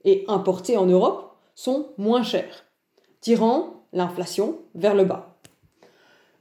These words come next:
Une très récente étude de la B C E estime qu'une appréciation de dix pour cent de l'euro entraîne une diminution généralisée des prix en Europe de l'ordre de zéro quatre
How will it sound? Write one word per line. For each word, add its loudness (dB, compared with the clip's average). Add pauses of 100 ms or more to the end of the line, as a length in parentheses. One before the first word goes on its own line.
(100)
Une 2
très 4
récente 4
étude 2
de 2
la 4
B -4
C -4
E 0
estime 2
qu'une -4
appréciation -2
de -2
dix 0
pour -4
cent -8
de 2
l'euro 2 (300)
entraîne 2
une 2
diminution 0
généralisée 0
des 2
prix -4 (180)
en 0
Europe 2
de 2
l'ordre 4
de 2
zéro 0
quatre -2